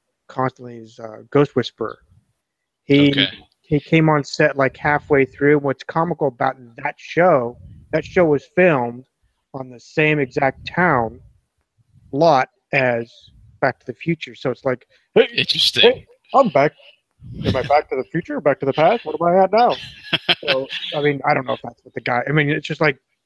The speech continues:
Speaker 1: any other show that's reuses, I mean, that same town was used for Knight Rider and basically anything N B C made, that set probably was used in some form or another. I mean,
Speaker 2: Yeah.
Speaker 1: that's off on a small bunny trail, but that's F Y I. That's where I've seen him at,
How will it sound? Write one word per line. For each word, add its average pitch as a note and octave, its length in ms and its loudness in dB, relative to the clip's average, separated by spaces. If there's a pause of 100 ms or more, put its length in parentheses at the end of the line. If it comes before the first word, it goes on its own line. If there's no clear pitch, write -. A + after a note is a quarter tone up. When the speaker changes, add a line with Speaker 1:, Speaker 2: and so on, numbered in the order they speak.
(320)
Speaker 1:
any D#3 140 0
other C#3+ 160 0
show C3+ 240 0
that's - 320 -16 (420)
reuses, C3 840 -6 (500)
I - 40 -18
mean, C#3+ 180 0
that C#3+ 160 0
same D#3+ 220 2
town D3+ 340 0
was C3+ 140 2
used C3+ 220 -4
for - 140 -12
Knight C3 280 -2
Rider C3+ 480 2
and A#2 180 -8 (480)
basically E3 380 2
anything D#3+ 340 -2
N E3 160 2
B D#3 120 0
C D3+ 260 0
made, D3 440 2 (520)
that - 240 -2
set - 300 -2
probably C3+ 420 -2
was A#2+ 280 -12
used B2+ 220 -4
in A#2+ 120 -20
some B2 180 -8
form A#2+ 320 -12
or A#2 60 -8
another. A#2 500 -14 (340)
I C3 160 -12
mean, C3 100 -2
Speaker 2:
Yeah. C#3+ 80 4
Speaker 1:
that's - 100 -2
off B2+ 220 -4
on A#2+ 120 -6
a A2+ 60 -6
small B2 280 -2 (180)
bunny C3+ 180 2
trail, A#2+ 200 -4
but A#2+ 140 -12
that's C#3 260 -2 (200)
F D3+ 180 -4
Y B2+ 120 4
I. B2 220 4
That's - 360 -4
where D#3 240 0
I've C#3 180 2
seen C3 240 -8
him B2 200 -12
at, A2+ 220 -16